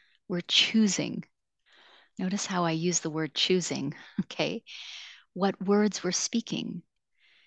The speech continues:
and what actions we're taking, whether they are in alignment or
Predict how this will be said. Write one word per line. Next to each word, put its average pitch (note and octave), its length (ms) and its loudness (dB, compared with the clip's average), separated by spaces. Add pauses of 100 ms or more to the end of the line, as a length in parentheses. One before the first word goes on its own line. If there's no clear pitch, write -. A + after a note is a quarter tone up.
(260)
and E3+ 300 2
what E3+ 280 -4
actions - 640 -2 (160)
we're E3+ 140 -6
taking, - 520 -8 (420)
whether F3 340 0
they E3 440 -2 (680)
are E3+ 340 4 (240)
in A#3 180 10
alignment A3 640 6 (100)
or F3+ 500 -2